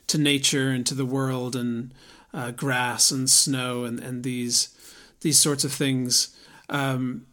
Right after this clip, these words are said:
and I've, I've been to Sudavik a couple times, and I know how close to the edge of the world, uh, that place feels, because you're just there a few steps from, from the water, from the inlet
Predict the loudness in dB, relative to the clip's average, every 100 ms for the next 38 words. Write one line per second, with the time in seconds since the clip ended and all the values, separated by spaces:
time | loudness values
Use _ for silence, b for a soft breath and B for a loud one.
0 | _ _ -10 -2 2 2 0 -4 -4 0
1 | 2 4 4 4 2 0 -4 -6 -4 -4
2 | -2 0 2 2 0 -2 B B B B
3 | B -4 0 2 4 4 4 2 2 -2
4 | -6 -4 -2 -2 -2 -2 2 2 2 0
5 | 0 0 0 0 0 0 0 0 0 -2
6 | -4 -6 -10 -8 -6 -4 -6 -6 -4 0
7 | 0 2 0 0 -2 -4 -6 -4 -2 -6
8 | B B B B B B -2 0 2 2
9 | 2 2 0 -2 -2 -2 -2 -2 0 -2
10 | -2 -4 -4 -2 -2 -2 -2 -2 -4 -6
11 | -6 -4 -2 0 0 0 -2 -4